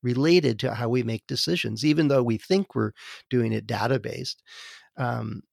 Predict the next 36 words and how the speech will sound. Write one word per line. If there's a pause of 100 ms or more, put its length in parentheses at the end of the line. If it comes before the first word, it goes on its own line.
(1120)
it, (300)
we
still
have
this
underlying
ability
to
make (300)
decisions (760)
when
we're
void
of
data. (220)
And
so
how
do
we
get (100)
just
enough? (460)
And (380)
I
think
more
importantly
is
how
do
we
know
we
have
enough?